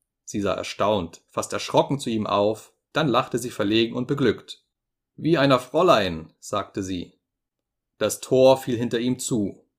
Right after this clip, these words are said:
und Fridolin prägte mit einem raschen Blick seinem Gedächtnis die Hausnummer ein, um in der Lage zu sein, dem lieben armen Ding morgen Wein und Näschereien heraufzuschicken. Vier.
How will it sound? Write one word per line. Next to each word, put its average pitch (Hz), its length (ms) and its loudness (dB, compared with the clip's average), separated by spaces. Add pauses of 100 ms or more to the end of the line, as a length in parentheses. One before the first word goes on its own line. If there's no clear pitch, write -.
(120)
und - 180 -16
Fridolin 123 540 0
prägte 107 400 -4
mit 101 160 -4
einem 95 240 -6
raschen 107 340 -4
Blick 104 300 -4
seinem 95 300 -6
Gedächtnis 117 560 -6
die 101 140 -8
Hausnummer 117 460 -4
ein, 87 360 -6
um 127 180 -4
in 107 60 -2
der 98 100 0
Lage 113 300 2
zu - 160 -8
sein, 98 400 -4 (180)
dem 104 140 -2
lieben 165 280 -2
armen 117 320 0
Ding 104 300 -2
morgen 110 400 2
Wein 110 380 0
und 117 160 -8
Näschereien 107 640 0
heraufzuschicken. - 840 -4 (1300)
Vier. 101 680 0